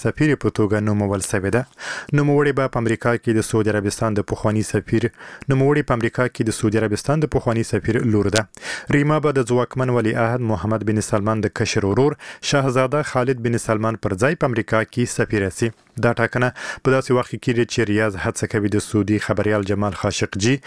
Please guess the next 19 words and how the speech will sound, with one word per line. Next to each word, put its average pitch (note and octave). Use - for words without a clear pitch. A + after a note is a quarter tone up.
د D#3
وژل A#2+
کېدو A#2+
له A2
کبله A2
په -
نړیواله G2+
کچه C3
د C3
انتقادونو B2+
په A2+
وړاندې G#2
مقابله G2
وکړي. G2+
دغه G2+
خبریال G#2
په G#2
استانبول A2
کې C3+